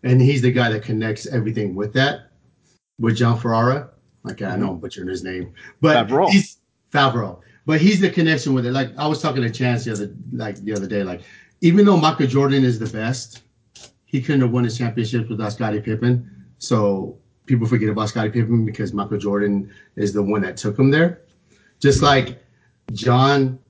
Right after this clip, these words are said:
Speaker 1: directed
Speaker 2: Favreau.
Speaker 1: Iron Man.
Speaker 2: Right.
Speaker 1: You remember him from I-, you know, people don't even remember he was in Iron Man, bro, directing it.
Speaker 2: Right.
Speaker 1: 'Cause we, 'cause you, Robert Downey Junior.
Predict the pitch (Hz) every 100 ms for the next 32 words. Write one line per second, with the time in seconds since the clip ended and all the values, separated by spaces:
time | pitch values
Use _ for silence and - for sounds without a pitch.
0 | _ _ _ _ _ 117 123 123 120 120
1 | 113 123 139 147 156 - _ _ _ _
2 | 113 107 110 117 - 147 147 - - -
3 | 143 147 143 143 139 131 120 123 131 135
4 | 165 202 131 226 240 233 226 202 214 208
5 | 190 208 214 277 - 170 156 139 120 123
6 | 180 208 - _ - 147 139 135 139 120
7 | 104 - - _ _ - 151 117 165 165
8 | 185 196 - 180 165 160 165 165 135 151
9 | 156 139 147 135 127 135